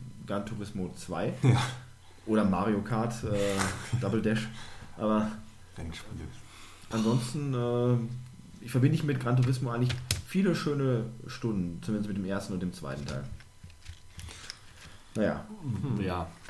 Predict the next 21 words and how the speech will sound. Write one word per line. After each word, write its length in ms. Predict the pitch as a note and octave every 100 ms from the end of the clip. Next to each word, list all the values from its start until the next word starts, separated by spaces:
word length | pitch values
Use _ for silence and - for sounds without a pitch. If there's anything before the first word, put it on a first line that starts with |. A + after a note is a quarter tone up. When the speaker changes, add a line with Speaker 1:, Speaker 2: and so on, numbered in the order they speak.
| - - - - - -
Speaker 1:
Gut, 100 | C#3
gehen 120 | G3
wir 80 | F3+
auf 80 | E3+
die 100 | C#3+
Zielgerade. 720 | - A3 C3 G#2 G#2 D3 D#3
Eine, 400 | A#2 B2+ C3+ B2
ein 220 | A#2+ B2+
Highlight 380 | F3 F#3 D#3 D3+
nochmal 240 | C#3+ D3 B2
zum 100 | B2
Ende 200 | B2+ A#2+
des 140 | A#2+
Dezembers. 840 | A#2+ - B2+ C3+ B2+ C3 - -
Äh, 580 | A#2+ A2+ G#2+ G#2 G#2 G#2
Season 400 | G#2 - F3+ D3+
zwei 380 | B2 B2+ A2+ C3
der 120 | A#2+
Walking 360 | A2 A#2+ B2 G2+
Dead-Reihe 1040 | B2+ B2 - - - - - G#2 A2+ A2+
startete. 720 | G#2+ - - B2 D3+ D#3 C#3+